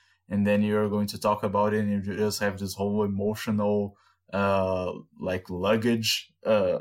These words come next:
attached to it, and then you reread it, and, oh, it's not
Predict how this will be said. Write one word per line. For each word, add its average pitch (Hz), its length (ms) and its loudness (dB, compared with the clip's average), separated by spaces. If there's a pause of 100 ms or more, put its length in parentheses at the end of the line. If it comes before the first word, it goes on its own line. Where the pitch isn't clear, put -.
attached 107 640 0
to 117 160 2
it, 117 360 0
and 101 160 -2
then 101 260 0
you 101 140 0
reread 101 480 0
it, 110 180 0
and, 95 280 -4 (120)
oh, 101 180 0
it's 98 360 -6
not 107 260 0